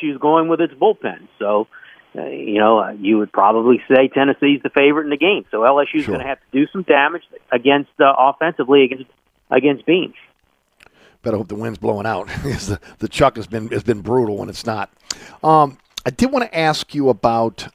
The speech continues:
Speaker 2: um, and the big question I've been getting all day long is Skeens. Okay, when's Skeens coming back? Um,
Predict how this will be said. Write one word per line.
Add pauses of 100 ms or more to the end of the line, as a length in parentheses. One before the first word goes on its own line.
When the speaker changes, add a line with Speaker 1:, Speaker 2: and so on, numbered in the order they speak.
Speaker 2:
um, (640)
and
the
big
question
I've
been
getting
all
day
long
is
Skeens.
Okay,
when's
Skeens
coming
back?
Um,